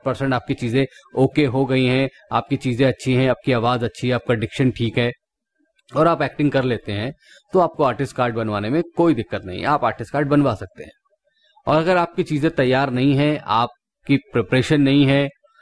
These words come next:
आप हिंदी भी सही से नहीं पढ़ पाते, आप डायलॉग्स भी सही से नहीं पढ़ पाते, आप रीडिंग नहीं कर पाते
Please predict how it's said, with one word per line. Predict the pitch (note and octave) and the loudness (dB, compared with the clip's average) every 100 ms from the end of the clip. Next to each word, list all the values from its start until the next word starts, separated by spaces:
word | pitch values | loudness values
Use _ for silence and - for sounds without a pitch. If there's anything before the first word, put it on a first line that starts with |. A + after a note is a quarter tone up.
| - - | -6 -2
आप | C3+ - - | -2 -4 -6
हिंदी | - C#3+ E3 | 0 2 2
भी | D#3 | 2
सही | C#3 C3+ | 0 0
से | C3+ | 2
नहीं | C3+ | 2
पढ़ | C3+ B2+ | 2 0
पाते, | B2+ B2+ C3+ | 0 0 0
आप | B2+ B2 - - - | 0 0 -6 -20 -10
डायलॉग्स | A2+ B2 C#3+ D3 C#3 | -4 -2 -2 -2 -6
भी | C3 | -4
सही | B2+ B2+ | 0 0
से | C3+ | 2
नहीं | B2 A#2+ | 0 2
पढ़ | A#2+ | 0
पाते, | - A#2+ A#2 A#2+ A#2 _ _ _ - | 0 -2 0 -4 -4 _ _ _ -4
आप | A#2+ - | -2 -2
रीडिंग | B2 B2 C3 F3+ | -2 0 2 2
नहीं | D3 C3 | 2 0
कर | B2+ | -2
पाते | - A#2+ A#2 A#2+ | -2 -4 -2 -4